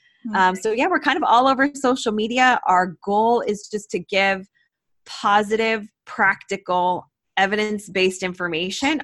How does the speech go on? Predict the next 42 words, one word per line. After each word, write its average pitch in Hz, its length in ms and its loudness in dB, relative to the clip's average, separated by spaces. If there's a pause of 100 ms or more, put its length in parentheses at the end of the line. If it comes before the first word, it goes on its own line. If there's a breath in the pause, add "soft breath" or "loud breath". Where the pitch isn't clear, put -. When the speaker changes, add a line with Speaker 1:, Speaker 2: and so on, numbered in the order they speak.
Speaker 1:
on 180 320 0 (120)
all 185 260 0
things 190 380 -6
pelvic 175 340 -4
health 202 300 -2
and 165 100 -10
pelvic 160 320 -6
floor 269 420 -2 (560 loud breath)
for 196 120 -4
men 196 160 2
and 190 160 -2
women. 294 420 -2 (220)
Um, 185 540 2
and 190 120 -4
so 196 160 -2
we, 208 240 -6
we're 247 200 2
constantly 214 580 -2
doing, 190 320 -2
like, 180 280 0
Instagram 202 680 -4
lives 277 500 0
with 220 140 2
other 196 200 2
folks 185 640 0 (140)
and 180 400 0
videos 220 1040 2
and 185 140 -6
stuff 170 180 -4
like 170 200 0
that, 175 260 2
just 202 160 -10
to 262 80 -4
kinda 240 240 -6
get 214 200 -4
the 185 100 -2
word 196 220 0
out 220 240 4
and 185 100 -10
help 190 360 -4
people 208 240 -8
understand, 170 960 -6